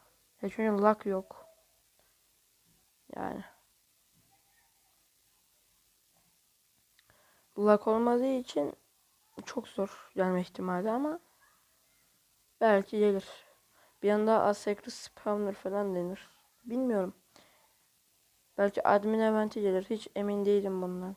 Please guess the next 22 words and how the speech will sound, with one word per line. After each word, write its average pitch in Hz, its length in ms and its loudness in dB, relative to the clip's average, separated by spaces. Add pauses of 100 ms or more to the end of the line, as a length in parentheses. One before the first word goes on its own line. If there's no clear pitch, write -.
Hiç - 160 -14
emin 190 280 -4
değilim. 185 300 -4 (960)
Hatta - 240 0
gelmeyeceğini 240 580 2
düşünüyorum 190 420 -4
zaten 185 260 -4
admin 190 320 0
eventini 190 480 -2
de 214 120 -4
bugün. 175 180 -4 (800)
Dün 240 240 0 (240)
akşama 247 480 -2
doğru 285 180 2
geldi 196 240 2
arkadaşlar. 185 480 -4
Saat - 360 -10
onda 202 340 -2
geldi. 202 460 -2 (960)
E, 190 180 0
admin 190 380 2
eventi. 185 560 -2